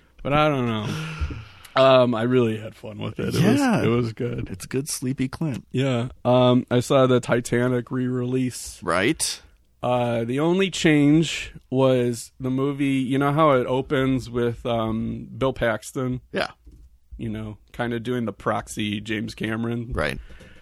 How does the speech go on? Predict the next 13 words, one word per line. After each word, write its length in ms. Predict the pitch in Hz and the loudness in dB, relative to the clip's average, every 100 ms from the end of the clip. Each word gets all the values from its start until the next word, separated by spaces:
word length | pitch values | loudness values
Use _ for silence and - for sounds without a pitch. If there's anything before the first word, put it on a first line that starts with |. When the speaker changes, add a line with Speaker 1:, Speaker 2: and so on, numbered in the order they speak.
| - - | -20 -4
Speaker 1:
Um, 360 | 120 120 113 120 | 0 0 0 2
now 300 | 127 160 185 | 4 4 4
it 100 | 147 | 2
opens 580 | 139 - 139 131 127 | 0 0 0 0 -2
with, 220 | 131 123 - | -4 -6 -4
like, 480 | 123 113 110 160 - _ - | -2 0 -2 -6 -14 _ -18
Jack 440 | - 135 123 - - | -8 0 0 0 -4
Dawson 720 | 110 113 - 143 143 131 147 | -2 -2 -2 -2 -2 -2 -4
sitting 460 | - - 120 127 127 | -8 -4 -4 -4 -4
on 160 | 123 | -4
the 100 | 123 113 | -4 -4
ocean 380 | 123 - 120 | -4 -6 -8
floor, 560 | 117 - 107 107 123 135 | -8 -10 -6 -4 -2 0